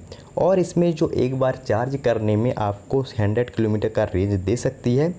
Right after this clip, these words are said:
but इसमें इस स्कूटर को चार्ज करने में only इलेक्ट्रिसिटी जो कंज्यूम होगी वो ज़ीरो पॉइंट एट यूनिट प्रति चार्ज होगी। तो बहुत ही कम यहाँ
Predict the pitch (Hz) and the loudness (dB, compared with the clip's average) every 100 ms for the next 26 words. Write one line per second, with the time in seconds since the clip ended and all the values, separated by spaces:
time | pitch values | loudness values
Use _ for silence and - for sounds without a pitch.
0 | - - - - - 107 185 190 185 180 | -10 -18 -20 -8 -4 0 0 0 -2 -2
1 | 180 190 180 165 175 175 160 117 131 151 | 0 0 0 -2 0 -2 -2 -2 0 -2
2 | 143 135 135 156 - - 117 117 131 160 | 0 0 2 2 0 -2 0 2 2 2
3 | - 113 110 - 135 - - 131 127 123 | 2 0 0 -4 -8 -4 -2 0 0 0
4 | 113 107 92 127 143 120 120 151 151 120 | 0 0 2 2 2 0 2 2 2 0
5 | 101 110 143 147 123 123 131 - 139 147 | 0 2 2 0 0 0 -2 -4 -2 0
6 | 147 98 92 110 135 - - - - - | 0 0 2 2 0 -4 -14 -18 -20 -4
7 | 165 165 - - 123 127 113 110 151 143 | 0 0 -2 -2 0 2 0 0 0 -2
8 | - 92 104 139 147 160 - 104 123 151 | -2 -2 2 0 0 -4 -2 -2 0 0
9 | 143 110 | 0 0